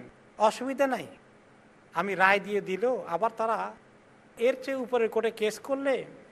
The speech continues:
এটা উল্টে যাবে।" তার কারণ কি? এখন তিনি ঘুষ খেয়ে ফেলেছেন, তার পেটে ঢুকে গেছে এটা, টাকা already পকেটে ঢুকিয়ে ফেলেছেন, এখন তিনি সেটা আর ফেরত দেবেন না।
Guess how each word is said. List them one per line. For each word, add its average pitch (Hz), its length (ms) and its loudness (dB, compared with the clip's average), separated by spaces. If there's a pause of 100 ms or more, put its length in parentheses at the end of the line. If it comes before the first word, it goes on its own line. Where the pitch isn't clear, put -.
(120)
এটা 214 180 -2
উল্টে 170 300 -4
যাবে।" 117 220 -16 (2000)
তার 208 120 -2
কারণ 220 320 2
কি? 226 260 -8
এখন 220 320 -2
তিনি 233 220 -6
ঘুষ 190 260 -6
খেয়ে 254 180 0
ফেলেছেন, 208 460 -4 (240)
তার 196 120 2
পেটে 196 240 0
ঢুকে 202 240 -4
গেছে 160 240 -10
এটা, - 140 -16 (840)
টাকা 190 280 6
already 214 320 2
পকেটে 226 260 2
ঢুকিয়ে 208 280 -2
ফেলেছেন, 165 400 -10 (800)
এখন 190 260 4
তিনি 240 180 -4
সেটা 240 180 2
আর 226 60 4
ফেরত 214 220 0
দেবেন 156 220 -2
না। 135 140 -14